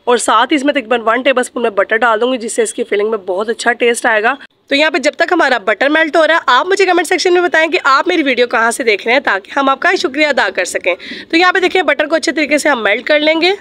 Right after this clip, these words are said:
तो यहाँ पे हमारा butter अच्छे से melt हो चुका है। यहाँ मैंने ढाई सौ ग्राम boneless chicken ले लिया, जिसे मैंने इस तरीके से cubes में cut कर लिया। अब इसको हम अच्छे से जो है ना fry कर लेंगे और इसका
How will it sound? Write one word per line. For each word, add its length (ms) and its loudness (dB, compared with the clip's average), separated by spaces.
तो 60 2
यहाँ 200 2
पे 100 2
हमारा 260 4
butter 220 0
अच्छे 200 -2
से 100 -2
melt 260 0
हो 120 4
चुका 200 0
है। 100 2
यहाँ 180 2
मैंने 180 2
ढाई 240 0
सौ 140 0
ग्राम 260 2
boneless 400 2
chicken 260 -2
ले 100 0
लिया, 160 0
जिसे 240 -2
मैंने 180 0
इस 160 -4
तरीके 280 -2
से 160 -4
cubes 440 -2
में 100 2
cut 200 -2
कर 160 -2
लिया। 280 0
अब 100 0
इसको 180 0
हम 180 0
अच्छे 220 -2
से 120 -4
जो 120 2
है 60 2
ना 120 2
fry 260 0
कर 160 0
लेंगे 240 2
और 60 2
इसका 180 0